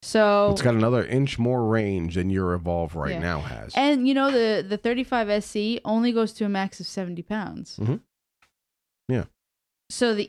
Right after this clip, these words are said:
Speaker 1: E C is kind of like the, the top of the, the food chain as far as that bow goes for the models. As far as
Speaker 2: It depends on your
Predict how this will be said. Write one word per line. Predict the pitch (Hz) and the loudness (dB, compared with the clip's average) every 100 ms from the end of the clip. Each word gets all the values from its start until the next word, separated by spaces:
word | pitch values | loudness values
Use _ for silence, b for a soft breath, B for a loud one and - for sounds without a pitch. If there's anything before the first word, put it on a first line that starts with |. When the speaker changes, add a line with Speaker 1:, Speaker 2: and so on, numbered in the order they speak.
| 311 | -2
Speaker 1:
E | 330 | -2
C | - 254 208 | -2 0 0
is | 202 | 0
kind | 240 233 | -2 0
of | 220 202 | 0 0
like | 196 196 - | -2 -2 -4
the, | 196 185 180 | -4 -2 -2
the | 180 | -4
top | 180 190 185 180 | -6 -4 -4 -4
of | 180 | -4
the, | 170 160 160 - _ _ _ - | -2 -2 -6 -10 _ _ _ -14
the | |
food | 175 196 185 | -6 -2 -2
chain | 185 170 165 | -4 -6 -6
as | 165 | -8
far | 180 170 | -6 -4
as | 170 | -4
that | 160 | -8
bow | 165 156 | -8 -8
goes | - 87 160 | -8 -8 -10
for | - | -10
the | 160 | -8
models. | 147 90 - - _ _ _ 190 | -8 -8 -12 -14 _ _ _ -12
As | - | -2
far | 196 | 0
as | 190 - _ | 0 -4 _
Speaker 2:
It | 160 147 | 0 4
depends | 135 143 | 6 6
on | |
your | 143 | 6